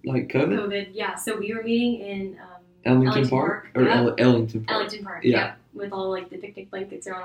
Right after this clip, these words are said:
Speaker 2: on the hill, yeah.
Speaker 1: Yeah.
Speaker 2: Um, yeah, Bonnie and Christina were the first people we met,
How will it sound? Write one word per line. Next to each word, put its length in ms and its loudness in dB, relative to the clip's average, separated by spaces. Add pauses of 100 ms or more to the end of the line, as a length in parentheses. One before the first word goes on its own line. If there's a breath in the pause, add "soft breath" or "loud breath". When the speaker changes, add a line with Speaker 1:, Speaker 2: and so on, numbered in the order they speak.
Speaker 2:
on 40 -10
the 100 -10
hill, 380 -8
yeah. 260 -6 (260)
Speaker 1:
Yeah. 280 -2
Speaker 2:
Um, 460 -10 (180)
yeah, 220 -4
Bonnie 280 -2
and 80 2
Christina 580 -4
were 100 -12
the 80 -12
first 340 -14
people 300 -10
we 100 -10
met, 380 -10